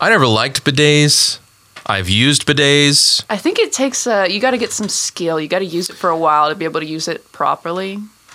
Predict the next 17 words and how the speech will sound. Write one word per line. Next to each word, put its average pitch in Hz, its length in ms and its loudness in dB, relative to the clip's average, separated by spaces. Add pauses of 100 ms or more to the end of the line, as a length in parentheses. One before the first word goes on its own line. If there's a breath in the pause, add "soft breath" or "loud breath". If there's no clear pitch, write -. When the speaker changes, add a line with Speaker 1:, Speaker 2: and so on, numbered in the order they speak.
(180)
Speaker 1:
Never 139 200 4
used 147 360 4
bidets. 120 840 2 (100)
There 120 260 2
was 117 280 4
a 104 80 2
Japanese 127 680 2
toilet 98 400 2
that 92 100 -2
I 90 60 0
used 87 380 0
once, 87 360 0
not 104 220 0
in 110 80 4
Japan, 90 460 2
mind 82 280 0
you. 85 220 -2